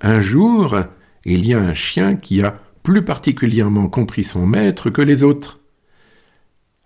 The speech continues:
Alors, ce clown a choyé ce chien,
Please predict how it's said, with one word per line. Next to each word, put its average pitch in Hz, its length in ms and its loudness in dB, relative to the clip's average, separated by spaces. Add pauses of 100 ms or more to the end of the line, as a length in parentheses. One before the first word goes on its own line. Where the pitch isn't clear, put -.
Alors, 95 460 2 (340)
ce - 200 -10
clown 110 500 0 (100)
a - 120 -8
choyé 98 800 0 (160)
ce - 240 -16
chien, 185 420 -2